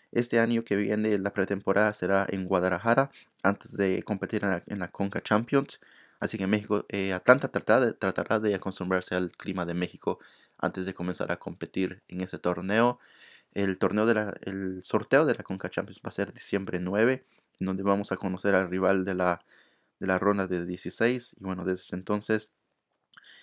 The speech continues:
en esa primera ronda más seguro va a ser un equipo de Centroamérica. Creo que solo hay un equipo de México que podemos competir y eso ya sea León, si no estoy mal. Pero los demás equipos son de, ya sea de Guatemala,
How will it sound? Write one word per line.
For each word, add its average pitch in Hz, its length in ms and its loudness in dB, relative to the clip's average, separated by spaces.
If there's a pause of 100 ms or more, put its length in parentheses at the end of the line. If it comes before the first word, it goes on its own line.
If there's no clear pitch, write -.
(120)
en 104 100 2
esa 113 160 2
primera 104 320 4
ronda 98 300 2
más 92 160 -4
seguro 92 280 2
va 90 120 0
a 87 60 -4
ser 92 200 -2
un 92 80 0
equipo 95 300 -4
de 92 100 0
Centroamérica. 95 880 -4
Creo 104 220 4
que - 60 -20
solo 101 180 -2
hay 95 100 0
un 95 120 0
equipo - 280 -4
de 87 80 -2
México 107 560 -2 (480)
que 113 100 -6
podemos 113 840 -2
competir 117 480 -2 (120)
y 101 60 -2
eso 101 180 -2
ya 98 160 -4
sea 92 240 -4
León, 92 500 0
si - 120 -10
no 117 80 -2
estoy 120 220 -6
mal. 135 200 -6 (580)
Pero 98 100 4
los 101 80 4
demás 110 180 2
equipos 110 380 -6
son 98 420 -6
de, 90 600 -2
ya - 60 -12
sea 92 180 -8
de 90 60 -10
Guatemala, 98 720 0